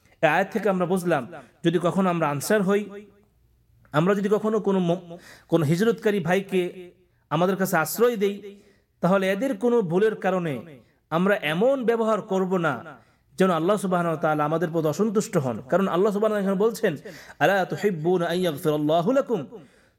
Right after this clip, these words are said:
তোমরা কি, তোমাদেরকে ক্ষমা করে দেয়া হোক? আনসার, মুহাজির, আনসার, ম-, আনসারদেরকে উদ্দেশ্য করে বলা হচ্ছে, তোমরা যদি মু-, যারা মুহাজির এদেরকে ক্ষমা করে দাও, তাহলে তোমাদেরকে ক্ষমা করে দেয়া হবে।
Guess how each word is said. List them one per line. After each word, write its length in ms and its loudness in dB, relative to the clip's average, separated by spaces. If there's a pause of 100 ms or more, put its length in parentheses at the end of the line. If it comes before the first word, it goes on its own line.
(140)
তোমরা 260 2
কি, 520 -2 (140)
তোমাদেরকে 420 2
ক্ষমা 240 2
করে 200 2
দেয়া 220 0
হোক? 380 -4 (320)
আনসার, 480 2
মুহাজির, 600 0 (200)
আনসার, 420 2
ম-, 140 0 (580)
আনসারদেরকে 580 2
উদ্দেশ্য 280 -2
করে 120 2
বলা 160 2
হচ্ছে, 320 -2
তোমরা 260 0
যদি 180 0
মু-, 220 -2 (180)
যারা 220 2
মুহাজির 400 0
এদেরকে 260 -2
ক্ষমা 240 0
করে 160 2
দাও, 420 -2 (480)
তাহলে 800 0 (560)
তোমাদেরকে 480 2
ক্ষমা 220 2
করে 180 2
দেয়া 160 0
হবে। 260 -6